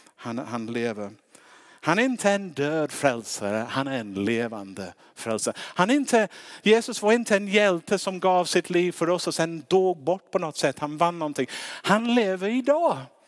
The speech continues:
och fortfarande räddar oss, fortfarande, eh, möter människor. Intressant, många av er från, eh, Iran och, och persiska talande grupp, de säger,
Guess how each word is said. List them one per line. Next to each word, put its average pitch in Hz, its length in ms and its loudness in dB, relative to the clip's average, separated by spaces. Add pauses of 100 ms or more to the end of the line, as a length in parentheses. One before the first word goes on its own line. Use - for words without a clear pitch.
(120)
och - 240 0
fortfarande 262 680 4
räddar 190 280 2
oss, 170 140 -4
fortfarande, 233 720 2 (320)
eh, 185 220 2
möter 202 600 2
människor. 165 520 -2 (800)
Intressant, 156 440 0
många 160 320 0
av 147 120 0
er 143 160 4
från, 139 380 -4
eh, 135 240 0
Iran 127 440 0
och, 127 220 -2
och 120 80 -10
persiska 139 640 -2
talande 131 520 -2
grupp, 120 160 -4
de 135 140 -6
säger, 151 200 -2